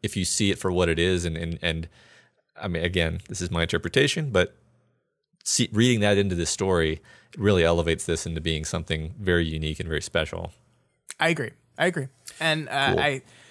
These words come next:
Speaker 2: I look forward to revisiting this conversation once we are at the end and we kind of see th-, how that, that shook out.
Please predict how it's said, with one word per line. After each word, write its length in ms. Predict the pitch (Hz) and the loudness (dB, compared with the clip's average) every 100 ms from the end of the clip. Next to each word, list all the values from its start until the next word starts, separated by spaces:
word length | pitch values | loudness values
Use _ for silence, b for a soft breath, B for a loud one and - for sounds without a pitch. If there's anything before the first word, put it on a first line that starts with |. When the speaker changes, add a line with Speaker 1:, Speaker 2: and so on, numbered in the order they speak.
| B B B | B B B
Speaker 2:
I 80 | 151 | 0
look 180 | 156 160 | 2 2
forward 280 | - 185 175 | 2 2 4
to 60 | 156 | 2
revisiting 480 | 143 143 139 143 135 | 2 2 0 0 -2
this 120 | 127 | 0
conversation 680 | 143 127 123 127 117 123 | 2 2 0 -2 -2 -4
once 200 | 123 123 | -2 -4
we 140 | - 123 | -2 -2
are 80 | 110 | -2
at 100 | 113 | -4
the 120 | 110 | -4
end 240 | 104 151 _ b b | -6 -8 _ b b
and 100 | 120 | -8
we 100 | 113 | -8
kind 180 | 110 113 | -6 -6
of 40 | 110 | -2
see 480 | - 127 117 113 - _ _ _ _ _ _ - | -2 -2 -4 -8 -14 _ _ _ _ _ _ -20
th-, 180 | 160 - | -20 -8
how 200 | - 117 | -4 -2
that, 220 | 107 - | -2 -4
that 240 | 131 117 - - | -8 -10 -10 -10
shook 240 | - - | -8 -6
out. 200 | 98 65 | -6 -6